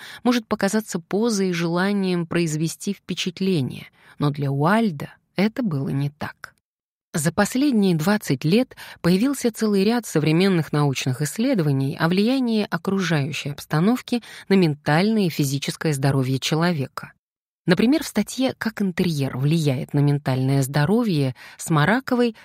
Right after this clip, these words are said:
собрана подборка научных статей о влиянии среды на ментальное здоровье и психическое состояние. Высокие потолки способствуют развитию абстрактного мышления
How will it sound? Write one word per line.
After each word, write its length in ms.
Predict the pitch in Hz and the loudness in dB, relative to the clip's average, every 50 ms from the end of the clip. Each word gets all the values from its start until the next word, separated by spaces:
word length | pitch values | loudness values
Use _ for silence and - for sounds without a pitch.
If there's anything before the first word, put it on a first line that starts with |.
| - _ | -20 _
собрана 400 | - - - 302 302 294 285 277 | -8 -2 0 0 2 2 0 0
подборка 460 | 226 214 185 180 180 240 247 - - 165 | 0 0 0 2 0 -2 -2 0 -2 0
научных 500 | 165 165 175 165 135 - - 139 120 - | 0 0 0 0 -2 -2 -4 -4 -6 -6
статей 540 | - - 151 147 147 - - 240 254 240 - | -4 -4 -4 -4 -4 -4 -4 -4 -2 -2 -2
о 100 | - 156 | -2 0
влиянии 540 | 147 156 160 160 165 156 143 131 123 123 123 | 0 2 2 2 2 2 2 2 2 0 -2
среды 420 | 120 - - 139 139 143 180 233 254 | -2 -2 -2 -2 -2 0 0 0 2
на 80 | 202 156 | 2 4
ментальное 680 | 151 151 151 151 147 - 143 135 127 127 147 147 - | 4 2 2 0 0 0 0 0 0 0 -2 -4 -4
здоровье 640 | 143 127 131 127 127 135 139 147 156 190 240 285 285 _ | -6 -2 -2 0 0 2 0 0 0 -2 -4 -4 -4 _
и 100 | - 247 | -6 -6
психическое 800 | 220 - - - 143 - - 135 - - 135 - - - 156 151 | -6 -4 -6 -6 -6 -4 -6 -6 -6 -6 -8 -8 -6 -4 -4 -4
состояние. 840 | 147 - - 165 - - 208 214 208 175 139 123 - 135 139 135 - _ _ _ _ _ _ _ _ _ _ _ - | -4 -4 -6 -8 -4 0 0 2 2 2 0 0 -2 -6 -10 -12 -14 _ _ _ _ _ _ _ _ _ _ _ -4
Высокие 540 | - 160 170 - - 226 214 - - 139 127 | 0 0 0 2 2 2 0 2 -2 -4 -2
потолки 640 | - 151 147 - 143 143 147 147 - 247 254 220 - - - - - - | -2 -2 0 2 2 2 2 -2 -2 -2 -2 -2 -2 -8 -20 -20 -18 -14
способствуют 680 | - - - 175 165 - 240 - - - 226 226 - 185 | -12 -4 -2 -2 0 0 -4 -6 -2 -2 -2 0 2 0
развитию 440 | 185 165 160 165 175 - - 156 | 0 2 2 0 -2 0 0 -2
абстрактного 600 | 143 143 - - - 143 131 - - 135 127 127 131 | -2 -2 -4 -4 -2 -2 -2 -2 -2 -4 -2 -2 0
мышления 640 | 131 131 131 - - - 160 202 226 240 247 247 | -2 0 -2 -2 0 0 2 2 2 2 0 0